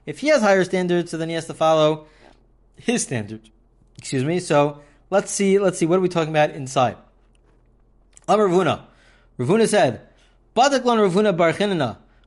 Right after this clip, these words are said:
Ravuna Bar Chinana used, used to test us by asking us the following questions. He omeres lahanik v'omer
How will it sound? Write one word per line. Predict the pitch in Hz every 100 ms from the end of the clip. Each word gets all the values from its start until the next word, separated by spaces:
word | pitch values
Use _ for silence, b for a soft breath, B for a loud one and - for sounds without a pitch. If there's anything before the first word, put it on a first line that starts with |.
| -
Ravuna | 135 240
Bar | 208
Chinana | 180 208 196
used, | 180 160 196
used | 175 156
to | -
test | - 285 302
us | 180
by | -
asking | 170 202 196
us | 156 120 -
the | - 160
following | 240 269
questions. | 233 233 160 143
He | 285
omeres | 294 277 262 254
lahanik | 208 254 214
v'omer | 233 233 226 226 220